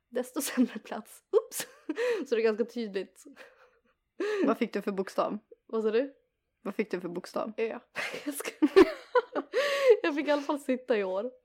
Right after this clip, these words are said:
Speaker 2: Ja, skönt.
Speaker 1: <laughs> Nej, men, eh, och då är det ju så här på galor, alltså man satsar ju ändå.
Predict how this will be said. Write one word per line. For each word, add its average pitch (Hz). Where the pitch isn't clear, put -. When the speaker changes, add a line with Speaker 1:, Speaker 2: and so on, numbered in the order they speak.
Speaker 2:
Ja, 240
skönt. -
Speaker 1:
<laughs> 339
Nej, 240
men, 233
eh, 196
och 233
då 277
är 220
det 214
ju 208
så 208
här 196
på 196
galor, 190
alltså 214
man 233
satsar -
ju 170
ändå. -